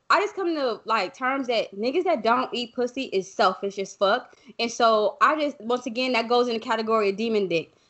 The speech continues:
Like, you selfish. You're not lying. No, thank you.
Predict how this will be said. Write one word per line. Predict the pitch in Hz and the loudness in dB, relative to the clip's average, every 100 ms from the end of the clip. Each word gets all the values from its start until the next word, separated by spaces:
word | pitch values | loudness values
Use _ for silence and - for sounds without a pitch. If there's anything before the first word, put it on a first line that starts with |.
| _ | _
Like, | - 214 | 2 2
you | 220 | 2
selfish. | 247 277 254 180 185 - - _ | 2 2 2 -2 -8 -10 -20 _
You're | 202 | -2
not | 208 220 | 2 2
lying. | 233 214 170 175 _ _ _ _ - | 2 2 0 -6 _ _ _ _ -6
No, | 196 220 | -4 0
thank | 226 180 - | -2 -2 -10
you. | - | -20